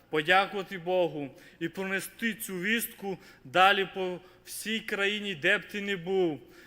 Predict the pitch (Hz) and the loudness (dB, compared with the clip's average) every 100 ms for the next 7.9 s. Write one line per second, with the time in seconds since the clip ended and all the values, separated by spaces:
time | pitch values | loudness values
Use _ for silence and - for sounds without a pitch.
0 | - 127 175 202 - 196 196 190 - 202 | -20 -2 2 2 -2 -10 -6 -6 -2 -2
1 | 185 190 - 190 165 185 170 190 185 175 | -4 -8 -4 -4 2 2 2 -6 -8 -6
2 | 180 175 190 196 190 180 - - - - | -8 -8 -8 -4 -4 -6 -12 -20 -20 -18
3 | - - 180 185 214 208 202 190 - 185 | -12 -2 2 2 0 -4 -6 -6 2 4
4 | 190 185 190 190 - - - 135 175 185 | 4 0 0 0 -2 -14 -18 -2 0 0
5 | 151 180 175 180 156 147 120 - - - | -2 -4 -4 -4 -2 -4 -6 -16 -20 -20
6 | - - 180 202 - 190 190 196 - 180 | -14 -8 -6 -8 -8 -8 -6 -8 -8 -8
7 | - - 175 202 208 185 170 160 | -10 -12 -4 0 2 0 -2 -4